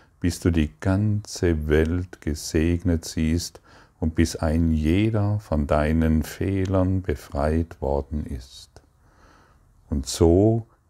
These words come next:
geehrt wird, wie er ist. Du hast ihn nicht gemacht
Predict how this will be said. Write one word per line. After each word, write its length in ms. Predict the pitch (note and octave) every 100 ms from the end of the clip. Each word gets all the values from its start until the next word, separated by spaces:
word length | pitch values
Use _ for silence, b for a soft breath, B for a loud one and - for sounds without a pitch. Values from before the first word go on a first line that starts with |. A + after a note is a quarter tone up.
| _ _ _ _ _ _ _ _ _ _
geehrt 720 | - E2 - F2+ E2+ F2+ - E2
wird, 380 | F2 - - - b b b b b _ _ _
wie 160 | E2+ D#2+
er 200 | D2+ D2+
ist. 600 | D#2 C#2+ - - - - _ _ _ _ _ _ _ _ _ -
Du 180 | D#2 E2
hast 260 | E2+ -
ihn 260 | - D#2 D#2
nicht 400 | F#2+ - - -
gemacht 640 | G#2+ G2 F2 - - -